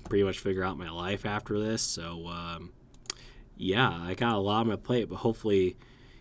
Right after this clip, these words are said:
you guys get to follow along with me as I figure shit out in my personal life.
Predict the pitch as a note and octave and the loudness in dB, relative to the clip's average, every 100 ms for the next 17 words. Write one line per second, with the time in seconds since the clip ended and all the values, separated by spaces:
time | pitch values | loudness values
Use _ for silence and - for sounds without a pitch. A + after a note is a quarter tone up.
0 | - G2+ F#2+ F#2 F#2+ F2+ F#2 G#2+ F#2+ F#2 | -8 -2 0 0 -2 -4 -6 -2 0 0
1 | F#2 F#2 G#2 F#2 E2+ F2+ F2 E2+ C#2+ E2 | 0 0 0 -2 -4 -6 -6 -8 -10 -10
2 | E2+ E2+ E2 - F#2 F2 F2 E2+ - - | -8 -8 -8 -4 -2 -2 -6 -8 -8 -6
3 | F2+ - G2+ G2 - E2+ F2 F#3 - G#3+ | -6 -4 -2 -4 -4 -8 -8 -8 -6 -6
4 | G#3+ C3+ - - | -4 -6 -8 -14